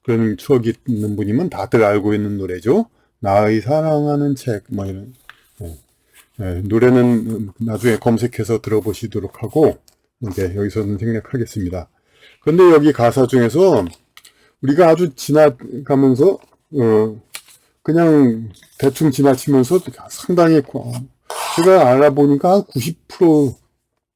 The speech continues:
뭐, 제가 만난 분들 중에서 제대로 본 사람, 아는 사람이 없었습니다. 나의 사랑하는 책, 비록 헤어졌으나. 근데 이거 자세히 보십시오.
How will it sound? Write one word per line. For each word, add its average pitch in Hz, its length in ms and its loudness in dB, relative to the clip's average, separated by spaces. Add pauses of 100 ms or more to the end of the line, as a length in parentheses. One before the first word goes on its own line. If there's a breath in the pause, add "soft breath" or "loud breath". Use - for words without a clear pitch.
(120)
뭐, 147 420 6
제가 170 280 4
만난 151 480 2
분들 135 380 0
중에서 131 280 0
제대로 131 640 2 (360 soft breath)
본 123 140 -2
사람, 123 300 0 (540)
아는 113 240 0
사람이 123 260 0
없었습니다. 98 640 -6 (400 soft breath)
나의 127 420 4
사랑하는 131 580 2
책, 190 300 2 (500)
비록 160 440 2 (100)
헤어졌으나. 110 1000 0
근데 196 200 4
이거 175 120 6
자세히 135 400 2
보십시오. 117 600 -2